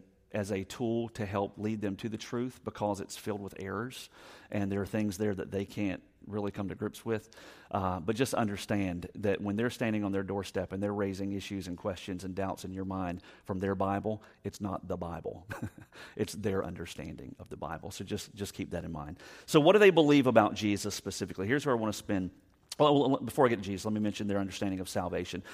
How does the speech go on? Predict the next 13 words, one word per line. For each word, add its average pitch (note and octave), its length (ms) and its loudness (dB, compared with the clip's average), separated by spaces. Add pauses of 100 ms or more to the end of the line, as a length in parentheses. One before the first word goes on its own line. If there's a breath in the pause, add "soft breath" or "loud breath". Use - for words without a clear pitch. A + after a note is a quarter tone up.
(220 loud breath)
Their, D3+ 280 10
their C#3+ 220 8
understanding A#2+ 540 4
of G#2 80 -2
salvation G2+ 640 2
is G2 160 0
basically, G2 720 0 (400 loud breath)
uh, F#2+ 320 4
adherence A#2 500 4
to A#2 120 0
Jehovah G#2+ 640 2 (760 soft breath)
and G2+ 400 2
works. - 640 -6